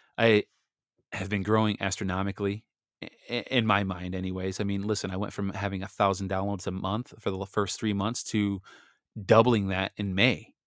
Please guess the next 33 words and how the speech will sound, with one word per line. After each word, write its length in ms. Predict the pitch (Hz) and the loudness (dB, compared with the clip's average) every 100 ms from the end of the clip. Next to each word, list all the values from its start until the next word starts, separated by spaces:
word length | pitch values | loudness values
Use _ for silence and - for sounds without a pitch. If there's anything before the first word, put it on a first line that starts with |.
| _ _ _ _ _ _ _ _ _ | _ _ _ _ _ _ _ _ _
Thank 320 | - 117 - | 0 0 0
you 120 | 107 | -2
again 260 | 95 107 120 | 0 -2 -2
for 300 | - 95 - | -6 -10 -4
all 140 | 101 | 0
of 100 | 98 | 0
you 120 | 98 92 | 0 -4
that 100 | 95 | -4
have 160 | 90 | -6
done 220 | 90 110 | -4 -2
that. 140 | 101 92 | -2 -4
And 140 | 104 | -4
I 80 | 101 | -2
attribute 400 | 98 - 127 107 | -2 -4 -4 -4
that 200 | 98 90 | -6 -6
to 80 | 104 | -6
God 400 | 95 98 101 117 | -2 0 2 0
and 140 | - | -2
all 180 | 104 98 | -2 -2
of 80 | 92 | -2
you. 320 | 104 104 110 _ _ _ _ _ _ _ _ _ | -2 -4 -8 _ _ _ _ _ _ _ _ _
Please 220 | - 107 | -10 -10
keep 180 | - 101 | -6 -6
sharing 340 | - 101 101 | -2 0 0
this, 120 | 92 | -4
because 380 | - 95 - 98 | -8 -10 -4 -4
this 240 | 92 101 - | -2 -2 -2
is 220 | 95 98 - - - _ _ _ _ | -4 -6 -16 -20 -20 _ _ _ _
the 80 | 90 | -8
platform 480 | - 92 - - 92 | -4 -4 -4 -6 -4
that's 220 | 92 - | -6 -4
gonna 180 | 101 92 | -2 -2
be 480 | 90 101 98 90 | -2 -2 -2 -6